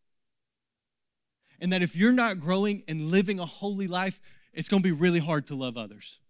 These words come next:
because sin keeps us from stepping into that. Holiness is what Christ has set for us. It's the goal to achieve.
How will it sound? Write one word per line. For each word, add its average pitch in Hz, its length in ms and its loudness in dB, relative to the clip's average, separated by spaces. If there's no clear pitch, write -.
because 180 280 -4
sin 202 500 0
keeps 214 360 2
us 151 160 -6
from 160 180 -8
stepping 170 460 0
into 151 240 -2
that. 113 220 -14
Holiness 220 600 0
is 175 120 -6
what 196 140 -2
Christ 214 360 0
has 202 200 0
set 226 320 -2
for 226 320 0
us. 131 240 -4
It's 202 160 -4
the 240 120 0
goal 208 340 0
to 233 180 -4
achieve. - 640 -4